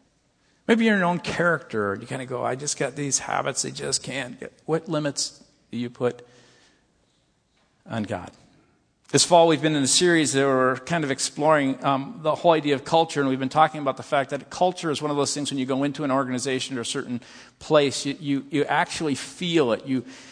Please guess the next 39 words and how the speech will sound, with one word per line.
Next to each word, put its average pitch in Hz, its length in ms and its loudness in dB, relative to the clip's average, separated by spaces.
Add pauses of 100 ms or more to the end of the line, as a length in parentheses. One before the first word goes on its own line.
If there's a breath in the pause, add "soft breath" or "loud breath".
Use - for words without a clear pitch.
(100)
you, 117 420 -2
um, 123 280 -4
experience 147 840 0
it. 110 140 -8
It's 135 160 -2
almost 170 240 0
like 139 120 -6
a 127 40 -2
taste - 540 -6
and 139 120 0
smell 135 400 0
kind 127 220 -6
of 127 100 -4
thing. 120 380 -4 (460 loud breath)
It, 147 180 0
it's 156 220 2
a 143 60 0
sensory 131 880 0 (320)
kind 135 200 -4
of 120 120 -4
experience, - 1040 -2 (420 soft breath)
and 165 180 2
not 175 220 -2
just 165 240 -4
a 170 60 -6
bunch 147 240 -2
of 151 40 -4
words 175 360 -4
that 123 80 -8
are 120 100 -2
written 135 220 -2
up 127 140 -2
on 131 100 0
a - 20 -2
wall 127 360 0
or 107 80 0
some 131 160 -4
people 127 260 -6
recite. 120 560 -4